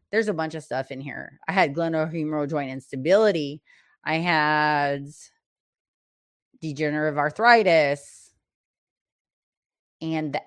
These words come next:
absolute worst, I don't know if it's on here,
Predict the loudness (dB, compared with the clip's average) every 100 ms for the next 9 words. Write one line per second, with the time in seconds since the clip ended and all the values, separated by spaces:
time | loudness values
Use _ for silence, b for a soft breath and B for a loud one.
0 | 0 4 4 0 -2 0 0 0 -2 -2
1 | 0 -2 -4 -4 -4 -2 -4 -4 -4 -2
2 | -4 -4 -6 -8 -8 -12